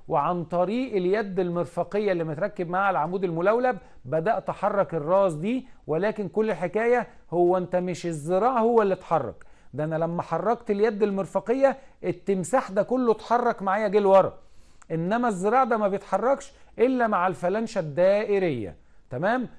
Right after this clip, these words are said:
الكلام ده اكتبه ازاي يا مستر محمد؟ اقول لك تعالى نشوف مع بعض يتكتب ازاي. يبقى عند ازاحة مسار المرفق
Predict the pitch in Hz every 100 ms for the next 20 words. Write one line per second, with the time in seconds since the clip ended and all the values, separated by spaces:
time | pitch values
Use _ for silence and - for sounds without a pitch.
0 | - 123 - 156 196 208 175 - 208 185
1 | 156 202 202 185 185 180 160 202 208 208
2 | 151 - - 90 123 143 139 - 131 160
3 | 180 180 175 151 160 180 160 135 156 165
4 | 147 135 - 147 123 120 104 92 - -
5 | - - - 143 160 156 180 180 185 180
6 | 233 - 117 - - 160 175 - 214 196
7 | 160 165 208 226 254 254 -